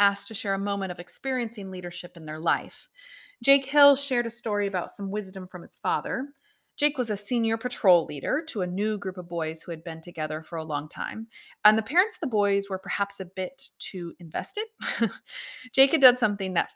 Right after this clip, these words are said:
frustrated the parents, and they were laying into him. So Jake's dad pulled him out of the room to have a talk amidst the tension, and he asked Jake,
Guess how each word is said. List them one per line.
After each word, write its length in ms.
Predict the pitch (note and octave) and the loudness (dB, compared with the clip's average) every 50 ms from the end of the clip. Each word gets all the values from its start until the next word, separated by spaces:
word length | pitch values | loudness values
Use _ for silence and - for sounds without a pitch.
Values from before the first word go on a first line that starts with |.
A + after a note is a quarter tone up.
| _ | _
frustrated 460 | - F#3+ - - - - F3+ E3+ E3+ | 0 0 0 -2 -4 -4 -4 -4 -4
the 60 | F3 E3+ | -6 -10
parents, 500 | - - - F3+ E3 D3+ D3 D3+ - E3 | -10 -10 -8 -4 -4 -4 -4 -6 -8 -10
and 100 | D#3+ D#3 | -10 -8
they 100 | D#3 D#3 | -6 -4
were 280 | E3+ F#3+ G3 F#3+ - - | -2 -2 -2 -4 -4 -4
laying 300 | F#3 F#3 G3 G#3+ G#3+ A#3 | -4 -2 -2 -2 -2 -2
into 240 | D4+ D#4+ - F3 | -4 -4 -6 -6
him. 260 | - - - F#3+ F#3+ F3+ - _ - - - - - _ | -6 -6 -6 -8 -10 -12 -14 _ -20 -20 -20 -20 -18 _
So 140 | - - | -4 -2
Jake's 380 | B3 B3+ D4 D4 C#4+ - - - | 2 4 4 4 4 0 -6 -8
dad 420 | G3+ - G#3+ F#3+ F3+ F3 F#3+ G3+ - - | 0 2 4 6 8 8 6 6 2 -4
pulled 260 | - - D#4 E4 D#4 | -4 -2 -2 0 2
him 80 | D#4 D4 | 2 4
out 140 | B3+ A3 A3 | 4 4 2
of 40 | |
the 100 | G#3 G#3 G3 | 0 -2 -2
room 340 | F#3 F#3 E3 D3+ C#3+ E3+ F#3+ | 0 -2 -2 -2 -4 -8 -10
to 80 | - G3+ | -10 -10
have 380 | - - G3 F3+ F3 F3 F3+ | -6 -2 2 2 2 2 2
a 80 | - - | -2 -8
talk 500 | - - - E3+ D3 B3 C4+ - - - _ - | -12 -6 -2 0 0 0 -2 -4 -12 -20 _ -10
amidst 300 | G3 F#3+ F#3 F#3 - - | -8 -8 -8 -8 -10 -16
the 60 | - | -20
tension, 580 | - - G#3+ E3 D3+ - - - - A3 C4 C#4 - _ _ _ _ - - | -16 -14 -12 -12 -12 -12 -12 -10 -8 -8 -8 -8 -10 _ _ _ _ -6 -2
and 100 | A#3 A#3+ | 0 4
he 60 | B3+ | 6
asked 260 | C#4 D#4+ D4+ - - | 6 4 4 0 -4
Jake, 340 | - A#3 G#3+ A3 A3 - - | -2 -2 -2 -2 -4 -8 -16